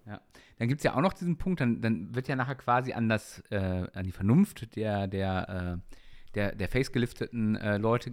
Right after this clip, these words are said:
äh, appelliert. Und dann springt auch sofort einer, der Second in Command, sagt so, „Ach so, ja, alles klar, ihr habt gesagt, ist cool.“ Das ist nicht cool, ja, dann, dann, dann lauf ich über. Auch dieser Konflikt wird schon mal nicht, stell dir vor, du wurdest verbannt, du,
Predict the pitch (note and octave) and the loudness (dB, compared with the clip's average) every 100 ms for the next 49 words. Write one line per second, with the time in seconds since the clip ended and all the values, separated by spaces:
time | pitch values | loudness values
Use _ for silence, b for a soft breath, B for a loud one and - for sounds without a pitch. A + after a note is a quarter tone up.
0 | - A2 G#2+ G2+ G2 - - G#2 G2+ F3 | -4 2 2 2 -2 -6 -2 -2 2 0
1 | A#2 A2+ G#2+ - - F#3 - C3 C#3+ - | 2 2 2 -4 0 0 2 0 -2 -2
2 | - F#3 A3 - A#2+ C#3+ G#3 C#4 - b | 4 4 4 2 2 4 2 0 -4 b
3 | b b b b b A#2+ A2+ - - D3+ | b b b b b 0 2 2 -2 -6
4 | B2+ - C3 A2+ B2+ F#3 E3 - D3 C3 | -6 -2 4 6 6 4 0 -2 0 0
5 | b b - - D#3+ C3+ - D#3 - E3 | b b -2 6 8 8 8 2 4 2
6 | A#2+ - C#3 D#3 D3 - G#3 B3+ B3 - | 2 2 -4 -4 -4 -4 2 2 2 -6
7 | - - - C#3+ E3 - A3+ B3 F3 E3+ | -20 -20 -10 0 0 2 0 2 4 4
8 | E3 D#3+ E3 D#3+ D#3 D#3 D3+ D3+ - G#2 | 2 2 0 2 2 4 6 6 4 -4
9 | F#2+ G2+ b b - C3 E3+ - D3 - | -4 -6 b b -4 2 6 6 4 2
10 | C4 E3+ B2+ A#2 A2 B2 A#2 F#2+ A#2+ A2+ | -2 0 0 0 0 -2 -2 -6 -8 -10
11 | - - A3+ C#4 - - D#3+ B2 D#3+ F#3+ | -8 4 6 6 2 4 4 4 2 0
12 | - D#3 C3+ A#2+ A#2+ | 2 6 6 6 2